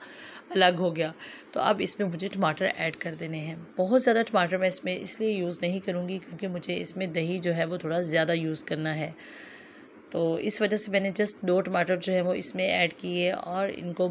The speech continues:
बहुत अच्छे से मिक्स अप कर लेंगे और इतना कुक करेंगे कि ये भी बहुत अच्छे से फ्राई हो जाएं और ऑयल जो है वो अलग होना शुरू हो जाए। तो इसका जो पानी वगैरह होगा वो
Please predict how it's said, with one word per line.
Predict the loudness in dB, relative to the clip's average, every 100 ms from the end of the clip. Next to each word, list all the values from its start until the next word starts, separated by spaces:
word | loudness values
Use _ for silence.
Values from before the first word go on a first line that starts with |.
| -2 -4
बहुत | 0 0
अच्छे | 0 0 0
से | 0 0
मिक्स | -2 0 -2
अप | -2
कर | -4 -2
लेंगे | 0 2
और | 0
इतना | 0 -6 -6
कुक | -6 -4
करेंगे | -2 -2 -2 -4
कि | -6 -6
ये | -4 -2
भी | -4
बहुत | -4 -4 -4
अच्छे | -6 -2
से | -2 -2
फ्राई | -2 -2 0
हो | 0
जाएं | 0 -2 -4 -12 -20 -18 -2
और | 2
ऑयल | 4 6 4 4
जो | 2
है | 2
वो | 2
अलग | 2 0
होना | 0 -2
शुरू | -4 -4 -4
हो |
जाए। | -2 -6 -8 -16 -20 -20 -20 -20 -14 -4
तो |
इसका | 0 2 4
जो | 4 2
पानी | 2 2 0
वगैरह | 2 2 4
होगा | 2 2 0
वो | 0 -2